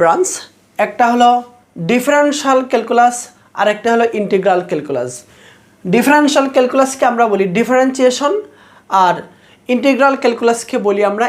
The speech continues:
ইন্টিগ্রেশন। তো দেখো, ইংরেজি নামের সাথে সাথে আমাদের বাংলা নামগুলোও জেনে রাখা দরকার। তো ডিফারেন্সিয়েশনকে বলে অন্তরীকরণ অথবা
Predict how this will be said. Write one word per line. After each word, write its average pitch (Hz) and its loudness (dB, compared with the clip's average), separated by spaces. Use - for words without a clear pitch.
ইন্টিগ্রেশন। 180 -4
তো 247 2
দেখো, 285 2
ইংরেজি 277 4
নামের 294 0
সাথে 285 -6
সাথে - -6
আমাদের 202 -2
বাংলা 285 2
নামগুলোও 220 0
জেনে 202 0
রাখা 190 -2
দরকার। 240 0
তো 214 2
ডিফারেন্সিয়েশনকে 294 0
বলে 190 4
অন্তরীকরণ 247 0
অথবা 208 2